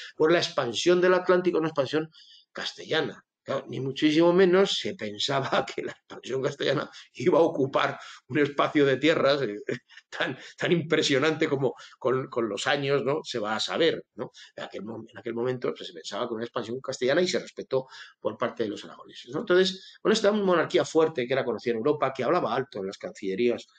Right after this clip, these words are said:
europeas, en la cancillería de Francia, de Inglaterra, que en aquella época era una segunda potencia,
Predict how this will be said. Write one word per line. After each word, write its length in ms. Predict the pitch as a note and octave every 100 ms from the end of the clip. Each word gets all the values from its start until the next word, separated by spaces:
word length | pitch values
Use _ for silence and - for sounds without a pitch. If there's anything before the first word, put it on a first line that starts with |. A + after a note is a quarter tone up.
| _ _
europeas, 640 | F#2+ G2 F#2+ C#3 B2+ B2 A#2
en 60 |
la 80 | F2
cancillería 420 | E2+ - F#2 F2+
de 40 | -
Francia, 520 | D3+ C#3 G2 G2 F#2+
de 80 | -
Inglaterra, 500 | F#2+ F#2 D#3+ B2 G#2
que 60 |
en 60 | F2
aquella 260 | - E2+
época 240 | E2+ - F#2
era 80 | -
una 100 | F#2
segunda 320 | - G#2 F#2+
potencia, 560 | - - C3 A#2 F#2